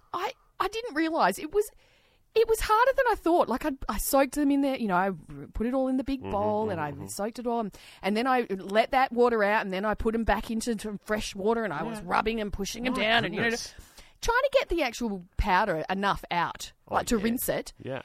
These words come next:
Speaker 1: And then they were saturated, and I'm trying to get them
Speaker 2: That's what you
Speaker 1: outside.
Speaker 2: smack 'em for. <laughs> That's why you smack these things,
Speaker 1: The
Speaker 2: Kirsty.
Speaker 1: laundry was wet, everything, like, the, the, the shirts were slightly stiff
Speaker 2: Mm.
Speaker 1: because they hadn't been rinsed properly.
Speaker 2: Oh, dear.
Speaker 1: And I said to my husband,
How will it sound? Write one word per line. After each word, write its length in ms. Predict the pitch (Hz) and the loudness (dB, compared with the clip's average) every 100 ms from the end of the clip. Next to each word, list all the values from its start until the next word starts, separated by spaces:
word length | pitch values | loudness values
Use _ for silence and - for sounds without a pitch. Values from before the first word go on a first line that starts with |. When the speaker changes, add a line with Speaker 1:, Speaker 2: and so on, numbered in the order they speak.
| - | -4
Speaker 1:
And 140 | 320 392 | -2 0
then 100 | 415 | 0
they 100 | 403 | 0
were 100 | 349 | 2
saturated, 880 | - - 302 - 302 254 170 160 208 | 0 -2 -4 -6 -2 2 2 0 -2
and 100 | 233 | -2
I'm 100 | 247 | -2
trying 300 | - 302 320 | -2 0 0
to 60 | |
get 200 | 254 226 | 0 -2
them 100 | 208 196 | -2 -2
Speaker 2:
That's 340 | 202 175 - - | 0 0 0 0
what 60 | |
you 40 | 185 | 2
Speaker 1:
outside. 140 | 151 151 | 2 4
Speaker 2:
smack 240 | 175 - | 4 4
'em 100 | 180 | 2
for. 260 | 135 107 - | 2 0 -2
<laughs> 40 | - - - - - - - - | -8 -20 -14 -12 -10 -12 -10 -8
That's 160 | - - | -2 4
why 120 | - | 6
you 120 | 156 | 6
smack 300 | 165 208 208 | 6 8 8
these 200 | 175 151 | 8 0
things, 260 | - 123 101 | 0 -4 -2
Speaker 1:
The 80 | 110 | 2
Speaker 2:
Kirsty. 160 | 277 247 | 4 4
Speaker 1:
laundry 480 | 330 392 392 359 381 | 4 6 4 4 2
was 220 | 370 320 | 2 0
wet, 640 | 320 359 359 349 - - - | 2 6 6 6 2 -4 -2
everything, 420 | 339 302 330 339 | -2 -2 -2 -2
like, 240 | 277 247 240 | -2 -2 2
the, 180 | 240 175 | 0 0
the, 160 | 233 202 - | -2 -4 -10
the 140 | - 254 | -12 -10
shirts 400 | - 349 - - | -6 -4 -4 -4
were 60 | |
slightly 500 | 262 - 277 277 233 | -6 -4 -2 -2 -2
stiff 460 | 196 160 311 359 320 | -6 -4 0 -2 -4
Speaker 2:
Mm. 40 | |
Speaker 1:
because 280 | - - 226 | -10 -8 -4
they 180 | 202 202 | -2 -2
hadn't 420 | 202 247 233 - | -2 -4 -6 -6
been 360 | 208 208 180 175 | -4 -4 -4 -4
rinsed 320 | 277 - - | -4 -4 -6
properly. 360 | 349 - - 427 | -6 -8 -8 -8
Speaker 2:
Oh, 180 | 285 - - | -8 -14 -18
dear. 260 | - - 269 | -16 -8 -2
Speaker 1:
And 120 | 277 | 0
I 60 | |
said 280 | 294 311 277 | 0 -2 -6
to 120 | - | -6
my 140 | 277 226 | -6 -4
husband, 440 | 220 202 202 196 | -4 -6 -8 -10